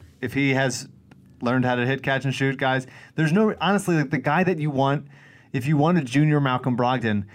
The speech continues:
that guy should theoretically be Jared Bayless. But Jared Bayless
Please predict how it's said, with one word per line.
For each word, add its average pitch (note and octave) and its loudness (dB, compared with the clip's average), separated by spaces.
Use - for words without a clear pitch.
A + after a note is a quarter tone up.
that C#3 -2
guy D3 0
should F3 0
theoretically D3+ 2
be B2 0
Jared A2 0
Bayless. - -8
But C3+ -2
Jared F3+ 2
Bayless D3+ 0